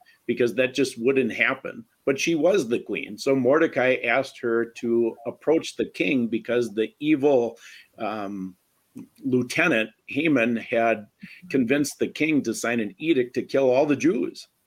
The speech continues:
Okay, so so just keep in mind what that would mean. And this is, this is where the Jews in history, they keep, there's a, there's always a strategy to wipe out the Jews. And what's the reason?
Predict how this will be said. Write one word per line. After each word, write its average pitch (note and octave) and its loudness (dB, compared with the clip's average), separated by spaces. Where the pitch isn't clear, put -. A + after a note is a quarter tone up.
Okay, B2+ 2
so B2+ 0
so D3 0
just F#3 0
keep G3+ -2
in D3+ 2
mind C#3+ 4
what C3+ -4
that C3 2
would A2 -2
mean. C#3 -6
And C3 0
this E3 2
is, C3+ 0
this D3+ -2
is C3+ -2
where C3+ 2
the A2+ 0
Jews C3 2
in C3 -2
history, A#2+ -2
they C3 -2
keep, - -8
there's C3 -2
a, C#3+ 0
there's C3 -2
always E3+ 4
a C#3+ -2
strategy C3+ 0
to A#2 0
wipe A#2 -2
out B2 -2
the A#2 -4
Jews. A2+ 0
And B2 0
what's C#3 0
the C#3+ 2
reason? C#3 0